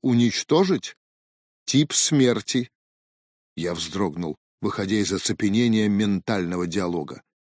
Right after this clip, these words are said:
С момента ранения Даньки не прошло и пары секунд. Когда язык не болтается между зубами,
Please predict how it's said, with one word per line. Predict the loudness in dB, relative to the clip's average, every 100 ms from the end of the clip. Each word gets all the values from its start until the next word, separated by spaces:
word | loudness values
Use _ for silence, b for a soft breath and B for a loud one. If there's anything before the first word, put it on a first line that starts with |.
| _ -10
С | -4
момента | -2 2 2 2 0
ранения | 0 2 2 0
Даньки | 0 0 0 0 0
не | 0
прошло | -2 -4 0 0
и |
пары | 0 -2 -2 -2
секунд. | -2 -2 0 -2 -4 _ _ -6
Когда | -2 2
язык | 4 4 4 0 2
не | 0
болтается | 2 2 2 0 0 0 0
между | 0 0 0 -2
зубами, | 0 2 2 0